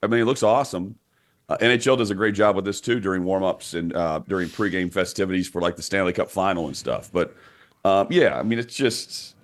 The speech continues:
they can't even have a good weekend. I, I mean, and here's the other thing. I haven't heard a one, haven't heard one thing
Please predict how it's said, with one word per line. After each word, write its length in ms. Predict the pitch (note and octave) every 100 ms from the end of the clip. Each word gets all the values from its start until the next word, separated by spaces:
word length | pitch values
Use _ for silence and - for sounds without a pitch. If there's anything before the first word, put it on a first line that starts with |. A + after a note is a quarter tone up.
| - - -
they 140 | B2+
can't 180 | B2+ D3+
even 140 | C3+
have 140 | C3 A#2
a 40 |
good 180 | G#2 A#2
weekend. 480 | G#2 A2+ G#2+ F#2+ F2+
I, 160 | A#2 -
I 40 | A#2+
mean, 260 | B2 A2 A2
and 380 | A#2 A2+ G#2+ - _ _ -
here's 240 | C#3+ C#3+
the 80 | B2+
other 140 | C3+
thing. 340 | A2+ G2 D#2 - _ -
I 120 | C#3+
haven't 200 | D#3 C3+
heard 300 | B2 A#2+ A2+ -
a 100 | G2
one, 600 | G2 G2 A#2+ C#3 D3 C#3 -
haven't 200 | C#3 B2
heard 140 | A2
one 420 | F2+ F#2+ A#2 C#3 C3
thing 440 | - A#2+ E2+ D2